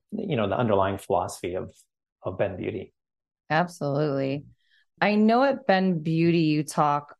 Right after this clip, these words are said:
Speaker 2: about what it means to have a beautiful life. And I ask every guest on my show how they would define beauty.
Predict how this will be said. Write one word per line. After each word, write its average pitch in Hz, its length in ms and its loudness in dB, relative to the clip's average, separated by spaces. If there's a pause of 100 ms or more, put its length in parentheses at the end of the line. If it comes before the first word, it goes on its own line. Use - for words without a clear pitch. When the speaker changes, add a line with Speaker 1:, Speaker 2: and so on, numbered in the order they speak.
Speaker 2:
about 143 560 0
what 156 180 0
it 139 120 2
means 151 380 2
to 156 60 0
have 147 140 0
a 143 60 0
beautiful 139 520 -2
life. - 400 -6 (760)
And 165 580 2
I 170 200 2
ask 160 340 0
every 156 240 0
guest 143 360 -2
on 147 120 2
my 135 160 2
show 139 720 0 (400)
how 165 180 2
they 160 220 2
would 151 160 2
define 147 460 0
beauty. 139 520 -4